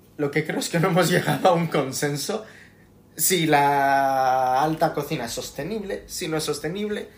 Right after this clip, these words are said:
si son modelos o si se lo tiene que hacer mirar, repensar y contratar un equipo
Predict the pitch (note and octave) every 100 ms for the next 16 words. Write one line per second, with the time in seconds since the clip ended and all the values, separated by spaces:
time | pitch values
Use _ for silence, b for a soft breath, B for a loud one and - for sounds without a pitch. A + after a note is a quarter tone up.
0 | - - E3 F#3+ F#3 F3 F3 G3+ G3 G3
1 | - - C3 C#3+ C3+ B2+ B2+ D#3+ F3 -
2 | B2 D3 D#3 - - B2+ B2+ B2+ C3 D3+
3 | - - - - A#2+ A#2 D3 - B B
4 | C3 C3 C3 C3+ C3+ C#3 D#3+ D#3 D3+ D3+
5 | - E3 F#3